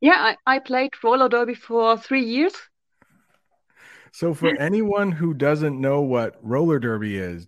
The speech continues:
Speaker 2: do you mind explaining what that is in English?
Speaker 1: Yeah, it's a full contact sport on, um, quad skates, and it comes from, um, U S.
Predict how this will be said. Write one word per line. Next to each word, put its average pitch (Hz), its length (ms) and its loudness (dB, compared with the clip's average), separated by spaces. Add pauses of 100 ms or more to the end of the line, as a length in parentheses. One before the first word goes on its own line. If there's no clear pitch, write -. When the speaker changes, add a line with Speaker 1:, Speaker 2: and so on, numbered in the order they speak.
Speaker 2:
do 127 80 -4
you 131 80 0
mind 123 320 -4
explaining 135 760 -4
what 113 240 -4
that 127 220 -2
is 120 300 -4
in 107 120 -6
English? 131 540 -6 (360)
Speaker 1:
Yeah, 220 500 4
it's - 320 0
a 226 160 4
full 349 420 4 (140)
contact 294 600 4
sport 254 600 4 (400)
on, 233 540 6
um, 220 460 0
quad - 260 2
skates, - 640 -2 (640)
and 220 360 4
it 214 160 -4
comes 269 440 -2
from, 220 600 2
um, 208 240 -2
U 208 140 4
S. - 480 0